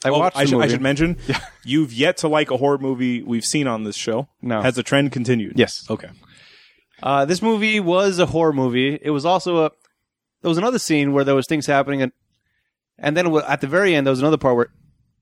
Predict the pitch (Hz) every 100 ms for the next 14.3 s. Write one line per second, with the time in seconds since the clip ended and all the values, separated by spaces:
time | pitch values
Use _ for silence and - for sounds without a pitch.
0 | _ _ _ _ _ _ _ _ _ _
1 | _ - 139 143 131 156 151 135 127 117
2 | 92 90 - 131 123 135 - 147 202 185
3 | 180 160 - 160 - - - - 123 127
4 | 131 151 190 147 202 240 202 - 214 190
5 | 185 165 160 147 135 - 190 202 180 156
6 | - 220 202 208 185 220 214 143 147 175
7 | 156 131 135 135 - 156 127 175 214 185
8 | 127 92 101 - 143 135 170 185 190 185
9 | 175 185 185 160 202 220 214 185 180 151
10 | - 170 151 143 147 135 127 113 117 -
11 | - - 156 156 - 196 202 170 180 175
12 | 185 180 170 160 143 - - 208 180 180
13 | 170 160 - - - 185 185 147 131 123
14 | 113 180 233